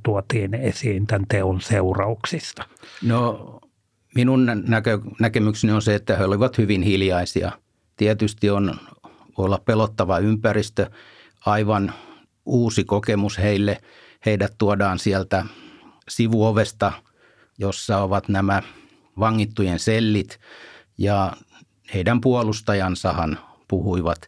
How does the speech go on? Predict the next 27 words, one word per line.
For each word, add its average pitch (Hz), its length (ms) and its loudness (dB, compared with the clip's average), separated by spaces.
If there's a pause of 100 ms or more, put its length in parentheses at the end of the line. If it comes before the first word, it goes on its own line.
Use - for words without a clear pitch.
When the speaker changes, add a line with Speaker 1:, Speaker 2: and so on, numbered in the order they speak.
(420)
Speaker 2:
heidän 92 280 0
puolestaan, 87 600 -2
vastasivat 107 580 -2
syytteisiin 98 640 -2
ja 92 80 -2
kaikkiin 87 380 -4
muihin 92 320 0
vaatimuksiin, 85 640 -2
että 80 140 -4
heitä 90 220 -2
sit 95 220 -4 (360)
jokaista 104 420 -2
kuultiin 101 580 0 (600)
erikseen 98 600 -2
sitten. - 420 -8 (380)
Tosin 87 320 -4 (100)
sekin 85 300 -4
tapahtui 90 420 -2
suljettujen 95 580 -2
ovien 82 280 -2
takana, 78 300 -6
että - 120 -10
silloin 87 240 -2
ei 85 60 -2
ollut 85 160 -2
yleisöä 82 460 -6
läsnä. - 320 -14